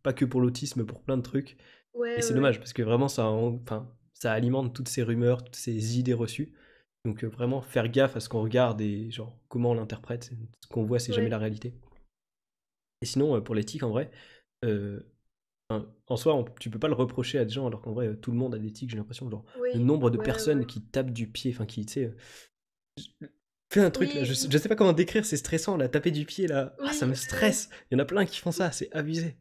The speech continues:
Speaker 1: Et ouais, on a tous des tics, quoi, c'est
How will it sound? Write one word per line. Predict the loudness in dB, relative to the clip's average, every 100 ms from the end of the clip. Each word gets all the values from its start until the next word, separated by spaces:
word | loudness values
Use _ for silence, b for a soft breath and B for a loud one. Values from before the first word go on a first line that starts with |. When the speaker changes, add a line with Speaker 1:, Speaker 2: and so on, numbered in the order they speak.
| B B B _ _ _ _ -14 -8
Speaker 1:
Et | -4
ouais, | -2 -2 -2
on | -2
a | -4
tous | -6
des | -6 -6
tics, | -6 -10 -10
quoi, | -12 -12
c'est | -12 -12